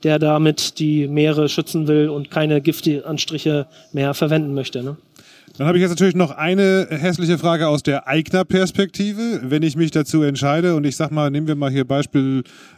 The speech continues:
Speaker 2: Basti, du hast so ein schönes Stahlschiff. Ähm, Stahl ist, Stahl ist ja auch kein Problem wahrscheinlich.
Speaker 1: Nein.
Speaker 2: Ähm,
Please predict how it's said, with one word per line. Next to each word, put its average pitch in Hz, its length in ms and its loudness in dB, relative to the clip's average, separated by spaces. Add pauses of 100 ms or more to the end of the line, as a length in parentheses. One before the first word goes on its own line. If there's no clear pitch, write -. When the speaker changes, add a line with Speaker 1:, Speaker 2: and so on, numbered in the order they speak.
(120)
Speaker 2:
Basti, 165 320 0
du 143 100 0
hast 151 180 0
so 147 60 -4
ein 139 40 -4
schönes 147 280 2
Stahlschiff. 165 720 -2
Ähm, 135 520 -4 (340)
Stahl 151 240 -2
ist, 156 300 -6
Stahl 156 300 0
ist 170 100 0
ja 160 100 2
auch 147 120 -2
kein 151 180 -2
Problem 156 380 2
wahrscheinlich. 220 500 -2 (380)
Speaker 1:
Nein. 190 260 0
Speaker 2:
Ähm, 170 600 0